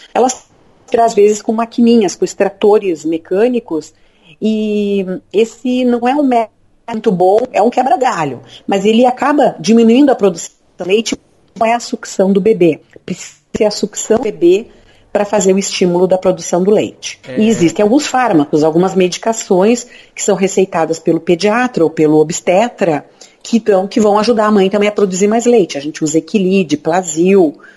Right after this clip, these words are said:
Speaker 1: algumas medicações assim que vão ajudar quando a mãe tem realmente muito pouco leite.
Speaker 2: Doutora, e continuando a falar da saúde das mães, é, tem alguma relação entre a amamentação e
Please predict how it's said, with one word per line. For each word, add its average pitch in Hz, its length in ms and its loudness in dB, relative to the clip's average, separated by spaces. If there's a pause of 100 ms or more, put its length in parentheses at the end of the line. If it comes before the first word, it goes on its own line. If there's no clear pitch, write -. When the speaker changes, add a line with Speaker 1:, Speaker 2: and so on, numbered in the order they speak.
(160)
Speaker 1:
algumas 170 320 0
medicações 180 640 0
assim 160 320 0
que 170 140 -2
vão 185 240 0
ajudar 190 380 0
quando 202 200 0
a 196 60 0
mãe 190 160 2
tem 202 280 0
realmente 196 720 0 (300)
muito 226 380 4
pouco 208 280 0
leite. 147 580 0 (400)
Speaker 2:
Doutora, 147 760 2
e 143 220 4
continuando 160 880 2
a 135 120 2
falar 120 480 0
da 113 220 0
saúde 117 540 -2
das 113 340 -4
mães, 113 720 0 (320)
é, 120 240 0
tem 180 240 0
alguma 226 300 0
relação 165 760 0
entre 139 520 0
a 120 80 0
amamentação 147 920 0
e 131 360 0